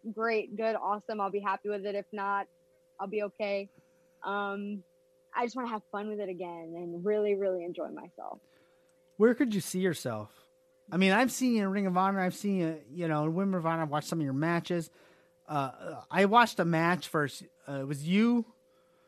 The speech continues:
Speaker 2: versus Melina. And, <sighs> good Lord, it was phenomenal.
Speaker 1: You liked it?
Speaker 2: I did like it. I did. I like
Speaker 1: Thank
Speaker 2: Mel-, I
Speaker 1: you.
Speaker 2: like Melina a lot.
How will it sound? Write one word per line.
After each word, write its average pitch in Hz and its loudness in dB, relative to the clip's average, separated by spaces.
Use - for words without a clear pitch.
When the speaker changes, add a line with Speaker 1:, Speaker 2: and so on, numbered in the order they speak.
Speaker 2:
versus 190 6
Melina. 165 4
And, 151 0
<sighs> - -20
good 175 2
Lord, 147 2
it 165 -2
was 143 -4
phenomenal. 143 0
Speaker 1:
You 311 2
liked 277 2
it? 403 0
Speaker 2:
I 165 4
did 214 8
like 139 2
it. 123 -8
I 151 -2
did. 156 4
I 214 8
like 339 8
Speaker 1:
Thank 381 0
Speaker 2:
Mel-, 185 4
I 226 6
Speaker 1:
you. 254 6
Speaker 2:
like 254 8
Melina 147 2
a - 0
lot. 156 6